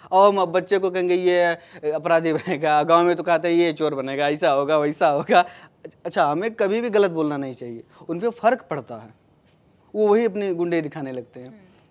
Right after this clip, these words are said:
Speaker 1: तो फिर कहानी आगे बढ़ी, धीरे धीरे हमारा आठवीं हुआ और हम, हमारे गांव से एक डेढ़ किलोमीटर दूर था स्कूल, टैलेंट कलेक्शन हाई स्कूल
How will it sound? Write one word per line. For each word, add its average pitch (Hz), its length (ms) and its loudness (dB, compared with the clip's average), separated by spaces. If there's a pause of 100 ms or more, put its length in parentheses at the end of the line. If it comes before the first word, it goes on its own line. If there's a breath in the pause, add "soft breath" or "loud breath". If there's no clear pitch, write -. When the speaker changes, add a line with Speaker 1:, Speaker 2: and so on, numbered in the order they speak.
(100)
Speaker 1:
तो 165 440 -2 (360)
फिर 165 120 -6
कहानी 151 580 -4 (220)
आगे 143 240 -4
बढ़ी, 160 420 -4 (920)
धीरे 135 240 -6
धीरे 131 300 -10 (100)
हमारा 123 480 -8 (120)
आठवीं 139 380 -8
हुआ 147 280 -14 (600 soft breath)
और 127 120 -14
हम, 123 340 -14 (360 soft breath)
हमारे 156 300 -4
गांव 165 220 -4
से 214 140 -10
एक 185 80 -14
डेढ़ 156 160 -4
किलोमीटर 147 400 -10
दूर 131 260 -12
था 123 80 -14
स्कूल, 165 380 -16
टैलेंट 147 340 -8
कलेक्शन 120 380 -16
हाई 113 180 -14
स्कूल 160 300 -18